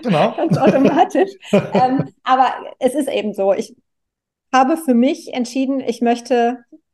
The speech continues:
Speaker 2: für sie da sein, aber ich möchte nicht dauerhaft ihre Pflegeperson sein. Ähm, weil das für mich nicht gut ist und weil das, glaube ich, auch für sie nicht gut ist.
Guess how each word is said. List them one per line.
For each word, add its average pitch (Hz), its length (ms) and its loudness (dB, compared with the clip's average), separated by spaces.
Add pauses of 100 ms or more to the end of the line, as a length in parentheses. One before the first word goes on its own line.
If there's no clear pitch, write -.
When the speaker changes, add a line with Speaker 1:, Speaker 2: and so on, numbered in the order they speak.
(220)
Speaker 2:
für 226 140 0
sie 220 140 0
da 214 240 2
sein, 226 220 0
aber 202 160 0
ich 190 100 -8
möchte 214 260 -8
nicht 208 200 -8
dauerhaft 190 360 -2
ihre - 160 -8
Pflegeperson 175 720 -8
sein. - 300 -16 (420)
Ähm, 190 440 -8 (260)
weil 208 140 2
das 196 140 -8
für 226 120 -4
mich 269 200 -2
nicht 330 160 -8
gut 269 200 -4
ist 233 180 -4
und 220 120 -8
weil 196 120 -4
das, 185 180 -10
glaube 196 260 -4
ich, - 100 -12
auch - 140 -12
für - 160 -16
sie 175 160 -8
nicht 170 160 -16
gut 180 180 -14
ist. - 240 -18